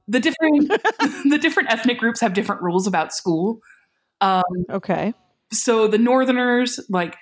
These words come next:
Speaker 1: they go to school, they keep their head down, they do not get in trouble, like, at all. So I have one class that's mostly Northerners, and it's by far my best class.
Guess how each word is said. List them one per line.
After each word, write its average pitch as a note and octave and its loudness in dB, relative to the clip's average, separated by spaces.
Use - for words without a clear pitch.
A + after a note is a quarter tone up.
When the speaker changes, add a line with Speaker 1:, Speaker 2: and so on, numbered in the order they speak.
Speaker 1:
they A3 0
go A#3 2
to B3 2
school, A#3 4
they G#3 2
keep G3+ -4
their G3+ 0
head G3 0
down, F3+ 0
they F3 0
do F#3+ 0
not F3+ 0
get - -8
in D#3+ -6
trouble, - -8
like, D#3+ -2
at F3+ -2
all. A#2+ 0
So G3+ 0
I G3 2
have A#3 0
one G#3 0
class G3+ -2
that's G3 -2
mostly F#3+ 0
Northerners, F3+ 0
and F#3+ 0
it's F#3 -2
by G3+ -2
far A#3 0
my F#3+ 0
best - -6
class. - -4